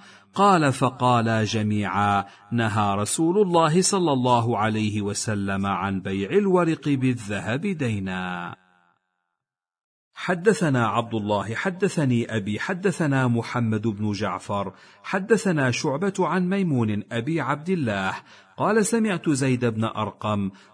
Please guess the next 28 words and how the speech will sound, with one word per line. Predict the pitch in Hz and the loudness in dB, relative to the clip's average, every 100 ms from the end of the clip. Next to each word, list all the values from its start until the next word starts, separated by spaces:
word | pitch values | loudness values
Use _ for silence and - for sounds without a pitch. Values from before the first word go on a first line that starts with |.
| 107 | _
قال: | 110 101 101 | -2 -2 -2
غزا | 131 220 214 185 | -2 0 2 2
رسول | 156 139 147 135 120 | 2 0 0 0 0
الله | 104 104 110 170 | 0 -2 -2 -2
صلى | - 175 139 | -2 0 0
الله | 117 117 110 110 101 | 2 2 2 0 -2
عليه | 107 104 98 101 | -4 -4 -4 -4
وسلم | 98 - 107 98 127 165 160 - - 165 170 | -4 -4 -4 -2 -2 -2 -4 -10 -20 -16 -4
تسع | 226 - 127 127 104 | -2 -2 0 0 0
عشرة | 104 - 107 104 107 | -2 -4 -6 -6 -6
غزوة، | 101 113 101 104 101 101 - - _ | -4 -4 -2 -2 -2 -4 -10 -20 _
وغزوت | 175 180 156 175 226 214 - | 2 2 2 0 2 2 2
معه | 151 135 120 113 107 110 104 | 2 4 4 2 0 0 -2
سبع | - 123 104 95 101 92 | -2 -2 -2 0 0 0
عشرة | 98 - 143 160 185 | -4 -4 -6 -4 -2
غزوة. | 160 101 98 95 95 - - 92 95 _ _ _ _ _ _ _ _ _ _ _ _ _ | -2 -2 -4 -4 -4 -6 -16 _ _ _ _ _ _ _ _ _ _ _ _ _ _ _
حدثنا | - 190 180 208 180 143 123 | -6 -4 2 2 4 4 4
عبد | 104 113 117 | 4 0 -2
الله، | 104 107 104 113 | 0 2 0 -2
حدثني | - 185 202 - 147 123 120 117 | -4 -2 -2 0 0 2 0 -2
أبي، | 101 101 | -4 -4
حدثنا | - 160 190 196 190 151 131 | -4 -4 -2 0 0 0 0
عبد | 117 113 | -2 -2
الرزاق، | 120 107 110 95 104 101 135 | -2 0 -2 0 -4 -2 -4
أخبرنا | 143 131 185 180 156 135 123 | -4 -6 -2 0 2 2 2
معمر | 113 101 104 104 101 101 | 2 0 0 0 0 -2
عن | 143 190 123 | 0 2 2
مطر | 107 - 104 101 | 0 0 -2 -2